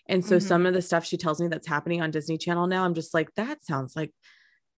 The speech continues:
Speaker 1: trash. Like, I don't wanna be a part of that." Because I l-, 'cause when he wanted to watch things like Wizards of Waverly Place, Hannah Montana, um, Lab Rats, um, you know,
Speaker 2: Obviously,
Speaker 1: any of
Speaker 2: Lab
Speaker 1: these
Speaker 2: Rats came after
Speaker 1: shows,
Speaker 2: me.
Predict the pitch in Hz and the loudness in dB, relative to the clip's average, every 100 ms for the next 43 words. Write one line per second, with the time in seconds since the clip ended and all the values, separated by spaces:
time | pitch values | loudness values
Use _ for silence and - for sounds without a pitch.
0 | _ _ _ - - 147 220 240 143 143 | _ _ _ -14 -10 -4 0 0 -2 -4
1 | - 185 165 - - 151 240 262 135 135 | -4 -2 -2 -4 -4 0 0 0 -2 -6
2 | 131 147 135 156 175 220 233 233 - 214 | -10 -8 -8 -4 -4 2 6 6 6 4
3 | 214 208 - 254 214 - 202 202 202 247 | 4 0 0 2 4 4 4 4 2 0
4 | 240 226 214 185 170 160 - 160 156 - | 2 0 0 -2 -2 -4 -4 -4 -2 0
5 | 147 147 180 196 202 196 185 180 170 175 | 0 0 2 4 4 2 2 2 4 2
6 | 170 - 165 160 160 190 190 190 180 175 | 0 -4 -8 -8 -8 -2 0 2 0 0
7 | 156 135 135 - - - - - 180 160 | -4 -4 -6 -10 -16 -18 -18 0 2 4
8 | 143 165 165 180 180 160 123 113 - - | 2 4 6 6 4 4 2 0 -2 -6
9 | - - - 190 175 165 156 151 226 208 | -14 -16 -6 -2 0 -2 -6 0 4 4
10 | - 226 269 269 220 214 - 214 190 190 | 6 4 4 4 2 0 0 2 4 4
11 | 208 247 240 185 - _ _ - 202 | 2 0 -2 -10 -14 _ _ 0 0